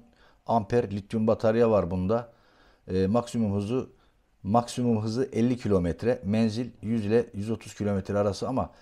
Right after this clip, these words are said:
yüz elli amper olanları da var. Onlar tabii ki, e, yüz elli kilometrelere kadar menzile sahipler. Ayrıca, e, şarj süresine gelince de dört ile sekiz saat arasında bunların şarj süresi değişiyor.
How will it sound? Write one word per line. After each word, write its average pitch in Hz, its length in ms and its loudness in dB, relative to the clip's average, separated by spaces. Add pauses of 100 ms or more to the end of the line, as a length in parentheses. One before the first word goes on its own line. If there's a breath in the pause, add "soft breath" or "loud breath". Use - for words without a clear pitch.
(140 soft breath)
yüz 110 200 2
elli 123 220 4
amper 117 300 2
olanları 117 540 6
da 104 140 6
var. 127 180 2
Onlar 117 420 2
tabii 107 240 0
ki, 127 140 -4
e, 113 140 0
yüz 104 260 0
elli 113 180 0
kilometrelere 107 600 2
kadar 104 240 0
menzile 107 480 2
sahipler. 104 580 0 (720 soft breath)
Ayrıca, 113 540 2 (100)
e, 98 280 2
şarj 117 280 0
süresine 117 440 -2
gelince 110 300 0
de 110 160 0
dört 120 200 0
ile 117 100 -2
sekiz 113 300 -8
saat 98 200 0
arasında 107 320 -2
bunların 107 240 -2
şarj 104 300 0
süresi 92 420 -6
değişiyor. 101 480 -2